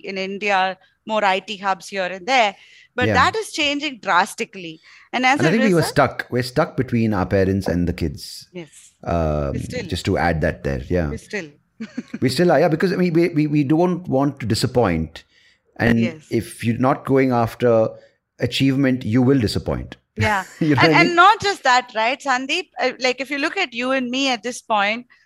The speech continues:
Speaker 1: we have parents who are aging. So
Speaker 2: Yeah.
Speaker 1: you need to ha-, hold on to a certain job. The money comes in again,
Speaker 2: Yeah.
Speaker 1: uh,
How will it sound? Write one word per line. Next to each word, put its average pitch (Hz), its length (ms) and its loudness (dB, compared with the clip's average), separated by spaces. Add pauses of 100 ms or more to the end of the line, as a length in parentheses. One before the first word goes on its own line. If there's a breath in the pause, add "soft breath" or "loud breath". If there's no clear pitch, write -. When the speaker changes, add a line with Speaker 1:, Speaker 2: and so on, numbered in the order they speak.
(120)
Speaker 1:
we 262 140 -2
have 339 240 0
parents 240 440 2
who 240 80 -4
are 220 200 0
aging. 185 520 -6 (100)
So 233 440 -2
Speaker 2:
Yeah. 190 80 -2 (300 loud breath)
Speaker 1:
you 254 180 -2
need 339 240 0
to 294 160 -6
ha-, 247 300 4
hold 254 280 2
on 320 200 2
to 320 80 -6
a 262 80 -2
certain 247 420 -6
job. 208 360 2 (300)
The 208 160 -10
money 202 280 -4
comes 185 320 -2
in 196 100 -8
again, 233 440 -2 (320 loud breath)
Speaker 2:
Yeah. 196 240 0
Speaker 1:
uh, 220 180 4